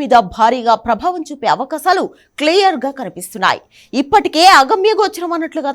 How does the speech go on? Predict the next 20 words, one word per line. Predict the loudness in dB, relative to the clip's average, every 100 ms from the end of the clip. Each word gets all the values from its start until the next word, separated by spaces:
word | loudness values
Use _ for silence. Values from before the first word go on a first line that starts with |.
| 0
తయారైన | 2 2 0 -2 -2
రియల్టర్ల | 0 0 0 -8 -10 -6 -6
పరిస్థితి | -6 -6 -4 -4 -6 -20 _ 4
హైడ్రా | 4 2 0 0
ఎఫెక్ట్తో | -4 -10 -6 2 2 4
మరింత | 2 2 -4 -8 -2 4
దారుణంగా | 4 4 -4 -10 -12 -8
తయారైంది. | -8 -8 -10 -14 -20 _ _ _ -8
ఇప్పటికే | -4 -2 2 2 2
భూముల | -2 0 2 2
ధరలు | 2 -4 0
సామాన్యుడికి | 2 2 2 -6 -8 -10 -10
దూరంగా | -6 0 2 2 0 _ _ 2
అందరంత | 4 2 2 0 0 -2
ఎత్తుకు | -2 -6 -4 -6
ఎదిగిపోయాయి. | -8 -12 -12 0 0 0 _ _ _
పోనీ | 4 6 4 -2 -10 -4
ఇలా | 4 4 4 4
లేక్ | 2 4
వ్యూ | 2